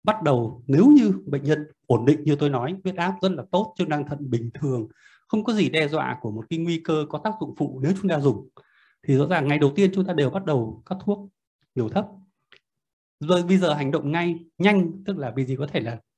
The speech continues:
sau bảy đến mười bốn ngày tùy từng thuốc chúng ta có thể tăng liều. Ví dụ như là beta là có thể sau bảy, mười bốn ngày tăng liều chứ không, ờ, chứ không, không phải là hai tuần, bắt buộc phải là hai tuần. Đó, thì có những thuốc phải là hai tuần,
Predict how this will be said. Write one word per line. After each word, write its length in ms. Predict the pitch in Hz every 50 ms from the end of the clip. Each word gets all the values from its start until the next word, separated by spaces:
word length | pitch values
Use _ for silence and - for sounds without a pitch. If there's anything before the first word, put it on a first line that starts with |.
| _ _ _ _ _ _
sau 220 | - - - 180 170
bảy 140 | 160 151 120
đến 200 | 95 107 131 170
mười 80 | 160
bốn 220 | 139 131 131 139 190
ngày 200 | 190 147 123 123 -
tùy 140 | 151 139 127 -
từng 120 | 135 127
thuốc 340 | - - 220 240 240 - - _
chúng 240 | - - 143 151 156
ta 240 | - 165 151 143 143 -
có 100 | 156 156
thể 100 | - 131
tăng 180 | 98 - 135 139
liều. 200 | 127 127 123 113 - -
Ví 100 | 151 170
dụ 340 | 202 190 - - - - - - _ _ _ _ _ _ _ _ _ -
như 80 | 143
là 80 | 143 131
beta 440 | 143 151 147 - 151 147 147 139 139 - -
là 120 | - 120 120
có 120 | - 147 -
thể 80 | 120 101
sau 220 | - - 139 135
bảy, 240 | 139 135 110 92 -
mười 80 | 113
bốn 220 | 110 113 113 135 165
ngày 120 | 170 147 120 - _ _ _ _ _ _ _
tăng 160 | - 131 127 127
liều 140 | 127 107
chứ 140 | 101 - 147
không, 340 | 143 - 147 143 - - - _ _ _ _ _ _ _ _
ờ, 200 | - 120 120 123
chứ 140 | 117 - 143 143 143
không, 200 | 151 147 147 -
không 120 | 156 147
phải 140 | 147 120 98
là 60 | 104
hai 160 | 101 135 131 127
tuần, 120 | - 120 104 - - _ _ _ _
bắt 120 | - 226 - 170
buộc 220 | 131 127 - -
phải 100 | 110 101
là 80 | 107 -
hai 140 | - 127 123
tuần. 160 | - 117 110 - _ _ _ _ _ _ _ _ -
Đó, 120 | 98 110 -
thì 80 | - -
có 100 | - 120
những 200 | 127 147 160 160
thuốc 300 | - 220 226 233 - - - -
phải 100 | - 101
là 100 | 110 110
hai 140 | - 139 131
tuần, 200 | - 131 107